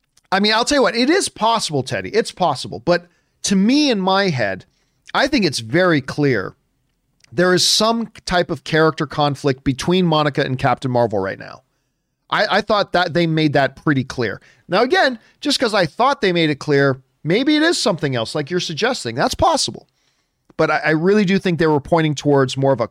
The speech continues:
of a character conflict. We will find out soon enough, uh, what the case on that is. All right, guys, listen.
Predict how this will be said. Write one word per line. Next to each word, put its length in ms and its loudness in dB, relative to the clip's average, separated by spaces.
of 160 -2
a 60 -2
character 540 -2
conflict. 540 -6
We 180 -2
will 480 2
find 320 2
out 180 4
soon 240 -2
enough, 340 -2
uh, 140 0
what 220 -2
the 40 -6
case 280 -2
on 80 -6
that 200 -2
is. 200 -4
All 60 2
right, 120 0
guys, 260 0
listen. 280 0